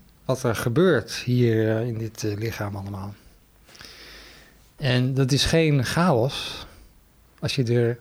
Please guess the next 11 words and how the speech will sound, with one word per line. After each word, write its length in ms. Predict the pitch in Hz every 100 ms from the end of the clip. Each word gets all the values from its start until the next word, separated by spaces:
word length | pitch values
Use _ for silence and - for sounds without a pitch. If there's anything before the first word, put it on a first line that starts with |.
| -
ook 180 | 170 156
weer 280 | 131 120
een 80 | 117 - -
soort 280 | - 123 123
van 300 | - 110 110 - _ _ _ _ _ _ - _
objectief 720 | 160 - 120 - 147 120 -
als 100 | 120
een 180 | 113 131
observator 880 | 123 - 120 113 131 127 123 113 117
naar 100 | -
kijkt. 420 | 156 147 - -